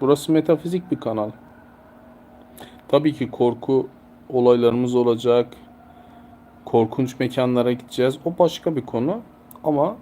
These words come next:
şu an metafiziğin çok önemli noktasından, hatta irfani bakış açısından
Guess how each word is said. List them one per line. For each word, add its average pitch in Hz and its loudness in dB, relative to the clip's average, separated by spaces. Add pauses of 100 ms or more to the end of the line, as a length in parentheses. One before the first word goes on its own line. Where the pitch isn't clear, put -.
(120)
şu - -4
an 156 -2 (180)
metafiziğin 175 -2 (1600)
çok 196 4
önemli 151 2
noktasından, 127 -2 (120)
hatta 131 -2
irfani 127 0
bakış - -4
açısından 110 -6